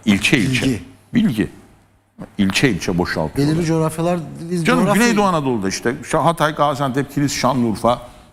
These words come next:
Speaker 1: ondan sonra ekseninde. Suriyeli nüfusu Türk nüfusunu aşmış durumda. Hatay Belediye Başkanı diyor ki iki sene önce, "On bir sene sonra burada," diyor, "nüfuslar yüzde elli, yüzde elli olacak. Bizim çocuklarımız ne yapacak?"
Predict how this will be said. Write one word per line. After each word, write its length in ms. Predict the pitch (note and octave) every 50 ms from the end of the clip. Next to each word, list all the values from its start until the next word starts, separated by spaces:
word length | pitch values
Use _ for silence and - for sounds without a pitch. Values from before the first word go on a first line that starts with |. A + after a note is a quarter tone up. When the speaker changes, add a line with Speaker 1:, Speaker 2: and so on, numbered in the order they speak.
| _ _ _ A#2
Speaker 1:
ondan 260 | A#2+ A#2 G#2 F#2 F#2
sonra 280 | - - B2+ - - -
ekseninde. 600 | A2 G2 - - - G#2+ G2 F#2+ F2+ F2+ - B1+
Suriyeli 720 | - - - - - F#3 A3 G#3 F#3+ F3 D#3 C#3+ C#3 B2+
nüfusu 360 | A#2+ A2 A#2+ B2 A#2 - D3 -
Türk 200 | - D3 - -
nüfusunu 420 | C#3+ A#2+ A#2+ A#2 - C3+ C#3 -
aşmış 420 | - G#2 - - A#2 A2 A2+ A2+
durumda. 360 | - A2 F#2+ F2 C#2+ A#1+ - - - - - _ _ _ _ _ _ _ _ _ _ _ _ _ _ _ _ _
Hatay 440 | - - G3 G3+ A3+ F#3+ F3+ E3 C3+
Belediye 380 | C#3 D3 D3+ D3+ F3 F3 F3
Başkanı 400 | E3 C#3 - - - A#2 A2 G2+
diyor 220 | F#2 G#2+ - G3 F3+
ki 300 | - - B2 B2 C#3+ D3 - - - - _ -
iki 180 | - - D3
sene 220 | - - A#2+ A2+ G#2+
önce, 300 | G#2+ - - F2 - -
"On 380 | - - D3+ G3 A3 G#3+ E3
bir 100 | C#3 A#2+
sene 320 | - - - A2+ G#2+ G#2+ G2+
sonra 420 | - - C3+ C3 C#3 C#3+ C3+ C3+
burada," 300 | E3 D#3+ E3 C#3+ A#2+ G#2+
diyor, 140 | A#2+ C3+ D3
"nüfuslar 480 | C3 A#2 G#2+ A#2+ A#2 - - C3+ C#3 C#3
yüzde 340 | A#2 A#2 G#2 G#2+ C#3 C3
elli, 140 | A#2+ A2+ B2+
yüzde 340 | C#3 C#3 A#2 G2+ - A2 G2+
elli 180 | G#2 G2 G2+ G#2+
olacak. 360 | A2 A2+ A2 - F#2 - - - - - _ _ _ _ _ _ _ -
Bizim 300 | B2+ C#3 B2+ E3+ G3 F#3
çocuklarımız 800 | - - B2 G#2+ A2+ - - A#2+ G#2+ A2+ B2+ C3+ B2 - - G2+
ne 60 | A2
yapacak?" 380 | B2 B2 - - - - -